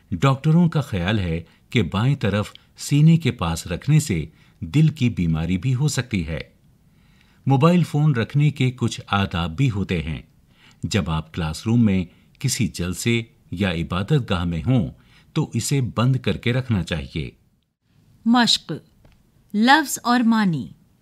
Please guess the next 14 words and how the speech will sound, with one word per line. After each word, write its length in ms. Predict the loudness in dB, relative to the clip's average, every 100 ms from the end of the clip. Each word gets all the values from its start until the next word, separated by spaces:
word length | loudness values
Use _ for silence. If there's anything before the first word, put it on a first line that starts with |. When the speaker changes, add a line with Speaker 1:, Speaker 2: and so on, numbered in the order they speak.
| _ _ _ -2
Speaker 1:
तब्दीली, 600 | 0 2 2 2 0 -6 _ _ _ _ -2
Speaker 2:
बदलाव। 720 | 0 2 2 2 0 -6 -16 _ _ _ _ -10
Speaker 1:
उसूल। 500 | -4 0 0 0 -6 -14 _ _ _ _ _
Speaker 2:
अस्ल 340 | 0 2 0 -2
की 220 | 0 0
जमा, 400 | 0 -2 -4 -6 _ _ _ 0
कायदा, 540 | 2 4 2 -2 -4 -8 _ -6
बुनियादें, 640 | 0 2 2 0 0 -2 -6 _ _ -6
ढंग। 380 | 0 2 2 -2 -8 _ _ _ _ _ _ _ _ _
Speaker 1:
मकनातीस, 920 | 2 2 2 -2 0 -2 -4 -6 -12 -16 _ _ _ -4
Speaker 2:
चुंबक। 560 | 2 2 0 -4 -12 -20 _ _ _ _ _ -2
Speaker 1:
पैगाम, 540 | -2 0 -2 -4 -6 -14 _ _
Speaker 2:
खबर, 460 | -4 -2 0 -2 -6 _ _ _ _ -8
इत्तला, 540 | -6 -4 -4 -4 -6